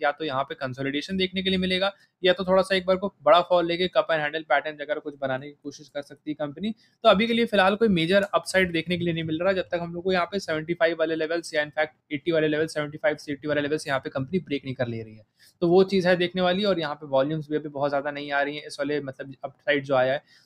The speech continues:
तो मतलब हमें लग रहा है कि ये जो एटलीस्ट यहाँ पे अपसाइड देखने के लिए मिल रहा है वो कोई बहुत ज़्यादा strong या कह सकते हो कि ऐसा कोई सिग्नल नहीं प्रोवाइड कर रहा है जिसको हम लोग कह दें कि यहाँ पे momentum continued form में आएगा या बहुत लंबा चला जाएगा,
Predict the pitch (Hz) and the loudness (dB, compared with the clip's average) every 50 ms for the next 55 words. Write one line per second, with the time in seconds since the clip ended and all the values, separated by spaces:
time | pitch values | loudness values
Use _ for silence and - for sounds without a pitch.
0 | _ - 190 190 185 208 202 190 196 202 196 190 190 190 208 208 - 233 226 196 | _ 0 0 4 6 6 6 6 4 4 4 4 4 2 2 0 -2 -4 -6 -6
1 | - _ _ _ - 156 139 131 151 185 208 233 233 202 220 208 196 190 - - | -8 _ _ _ -12 -10 -6 -4 -2 0 2 2 2 4 4 4 4 4 2 0
2 | 208 202 190 - 196 185 180 180 - 190 185 180 - 180 180 175 165 156 156 160 | -2 -2 -2 0 0 0 0 2 2 0 0 0 2 0 0 0 0 -2 -4 -4
3 | 165 160 170 165 160 151 143 143 160 170 165 160 165 160 - 170 156 147 147 151 | -8 -8 -6 -6 -6 -6 -4 -4 -4 -4 -4 -6 -8 -6 -6 -6 -4 0 0 0
4 | 151 151 165 170 160 - - - 156 151 156 160 165 160 156 156 143 143 143 151 | 0 0 -2 -4 -8 -6 -4 0 0 0 0 -2 -6 -10 -8 -6 -4 -4 -2 -4
5 | 139 - 147 143 - - 156 151 156 156 156 143 135 _ _ _ _ _ _ _ | -6 -6 -8 -8 -4 -4 -4 -4 -2 -4 -4 -4 -6 _ _ _ _ _ _ _
6 | _ _ _ _ _ _ _ _ - - 131 131 127 160 151 151 151 143 - 139 | _ _ _ _ _ _ _ _ -6 0 0 0 2 2 0 0 -2 -2 -2 -2
7 | 139 147 147 147 147 143 151 139 135 131 135 135 - 139 139 139 139 131 - - | -2 0 0 0 -2 -2 -2 0 2 0 0 0 -4 -6 -4 -4 -4 -6 -8 -8
8 | 143 143 147 139 - 135 131 127 135 143 - 147 139 127 127 127 131 143 143 139 | -8 -6 -6 -4 -2 0 0 0 0 -4 -6 -4 -4 -2 -2 -2 -2 -4 -4 -4
9 | 135 127 123 123 123 143 143 - 131 127 127 131 131 135 143 135 - 135 135 131 | -4 -4 -4 -4 -6 -8 -8 -8 -6 -6 -4 -4 -2 -2 -4 -4 -4 -4 -2 -2
10 | 135 135 135 127 127 131 127 131 131 127 - - - - - - - 156 156 147 | -2 -2 0 0 0 0 0 0 0 0 -2 -6 -18 -20 -20 -8 -2 0 2 4
11 | 147 147 143 147 135 135 139 143 156 156 151 - 151 147 143 143 139 135 131 131 | 4 4 4 2 0 0 2 4 2 2 4 4 4 4 4 4 4 4 4 4
12 | 131 127 | 2 0